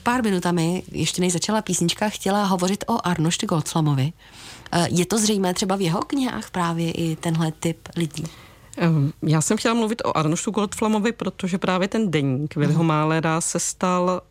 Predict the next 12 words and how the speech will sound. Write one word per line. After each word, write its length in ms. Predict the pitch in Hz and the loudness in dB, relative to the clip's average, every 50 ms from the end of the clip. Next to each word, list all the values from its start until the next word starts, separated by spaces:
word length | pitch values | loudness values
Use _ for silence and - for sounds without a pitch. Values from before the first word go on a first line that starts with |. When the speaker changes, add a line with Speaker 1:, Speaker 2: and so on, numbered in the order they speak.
| - - | -8 -8
Speaker 2:
eh, 40 | 135 - | -6 -2
inspirací 840 | - 170 160 - - - 175 170 175 180 - - - - 190 170 175 | 0 0 0 0 -2 -2 0 0 0 -2 -2 -4 -4 -2 -2 -2 -2
pro 360 | 170 - - - 165 151 147 139 | -4 -4 -2 -2 0 0 0 0
jednu 300 | 135 147 147 156 165 147 | 0 0 0 2 0 0
hru 320 | 123 127 143 156 147 - - | 0 -2 -2 -2 -2 -2 -2
Arnošta 400 | 156 151 151 156 156 - - 165 | 0 0 0 0 -2 -2 -4 -2
Goldflama 680 | 147 156 156 151 - - - 165 175 175 175 175 175 175 - | 0 0 -2 -2 -2 -2 0 0 2 2 2 0 -2 -2 -4
Sladký 540 | - - - 170 170 165 - - - 180 | -4 -2 -2 -2 -2 -4 -4 -4 -4 -4
Terezienstadt. 1000 | 160 - 170 165 156 175 147 139 135 131 131 123 - - - - 120 - - - - - _ _ _ - | -2 -2 0 0 0 0 0 0 -2 -2 -2 -2 -4 -6 -8 -8 -10 -10 -10 -14 -20 -20 _ _ _ -12
Už 200 | - - - - | -10 -10 -6 -2
ten 180 | - 165 165 | 0 2 2
Speaker 1:
Mhm. 100 | 170 156 | 2 0